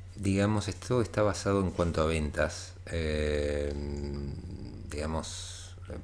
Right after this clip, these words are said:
por, por unidades y por, y por ventas, ¿no? O sea, por lo que ganaron en dólares, ¿no? Entonces,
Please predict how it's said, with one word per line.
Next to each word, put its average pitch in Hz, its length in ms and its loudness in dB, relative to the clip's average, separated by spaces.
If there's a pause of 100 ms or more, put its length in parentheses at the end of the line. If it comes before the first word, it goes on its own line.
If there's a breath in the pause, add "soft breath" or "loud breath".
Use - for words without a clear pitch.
por, 80 280 2
por 80 220 2
unidades 90 680 2
y 90 140 2
por, 78 680 4
y 87 100 4
por 78 260 6
ventas, 71 600 4
¿no? 73 180 2
O 82 60 2
sea, 73 260 0
por 78 140 2
lo 73 160 2
que 76 100 4
ganaron 76 460 4
en 76 160 0
dólares, - 440 -4
¿no? 101 120 2
Entonces, 110 400 0